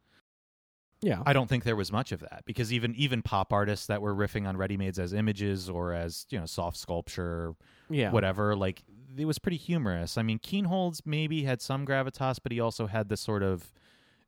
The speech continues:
Speaker 2: dark humor,
Speaker 1: Well, it had,
Speaker 2: uh,
Speaker 1: well, that,
Speaker 2: grotesquerie.
Speaker 1: it also has the, like, Hollywood of it all.
Speaker 2: Yeah, sure.
Speaker 1: You know, like, the noir, like, idea of California in the sixties and the seventies.
Speaker 2: Right.
Speaker 1: Like, it's just, it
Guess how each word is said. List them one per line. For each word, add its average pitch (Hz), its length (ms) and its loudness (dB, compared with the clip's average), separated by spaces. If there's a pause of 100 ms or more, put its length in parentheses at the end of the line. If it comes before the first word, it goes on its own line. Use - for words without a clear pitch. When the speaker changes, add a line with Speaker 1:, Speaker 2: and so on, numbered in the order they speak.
(120)
Speaker 2:
dark 104 300 4
humor, 110 720 0 (300)
Speaker 1:
Well, 226 160 4
it 196 60 2
had, 214 180 2
Speaker 2:
uh, - 140 0
Speaker 1:
well, 247 100 4
that, 226 120 2
Speaker 2:
grotesquerie. 117 800 0
Speaker 1:
it 269 120 -2
also 240 260 0
has 156 240 0
the, 139 120 0
like, 117 400 -4 (600)
Hollywood 123 500 2
of 71 120 -10
it - 100 -10
all. - 260 -10
Speaker 2:
Yeah, 156 320 4
sure. - 420 -10
Speaker 1:
You 165 140 2
know, 107 180 2
like, 110 220 -2
the 131 80 4
noir, 117 640 6
like, 104 400 -4 (300)
idea 110 460 0
of 95 240 -4 (380)
California 107 680 0
in 95 200 -2
the 92 200 -6 (180)
sixties - 440 -4
and 98 140 -4
the 92 60 -6
seventies. 98 460 -2
Speaker 2:
Right. 92 100 0
Speaker 1:
Like, 87 220 -6
it's - 140 -8
just, - 340 -6 (920)
it 139 120 -2